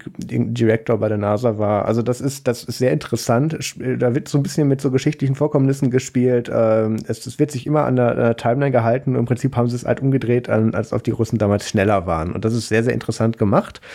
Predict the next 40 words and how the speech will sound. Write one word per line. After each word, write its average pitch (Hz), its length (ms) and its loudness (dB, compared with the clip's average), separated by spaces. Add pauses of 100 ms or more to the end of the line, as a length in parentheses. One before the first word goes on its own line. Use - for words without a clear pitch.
(320)
Geht 120 160 0
auch 131 100 0
irgendwie 139 300 0
nur 127 240 2
sechs, 120 180 -4
sieben 117 220 0
Folgen. 139 380 0 (600)
Ähm, 117 520 2 (640)
ich - 80 -20
glaube, 117 260 2
da 120 100 2
haben 120 120 2
sie 127 80 -2
jetzt 117 80 -4
sogar 123 160 0
schon 127 120 0
bestätigt, 123 380 0
dass 113 120 -2
da 113 80 0
eine 110 100 2
Staffel 107 320 -2
zwei 107 340 0
kommen 143 300 0
soll. 135 240 0
Ich - 120 -6
bin 110 120 0
mir 104 80 0
jetzt 101 200 -2
nicht 117 180 0
ganz 104 220 0
sicher, 117 480 0
ähm, 92 400 0 (960)
wie 107 140 -2
man 107 160 2
das 101 140 -2
jetzt 113 120 -2
noch 104 80 2
mal 95 300 2
weiterspinnen 131 880 0
soll. 127 400 0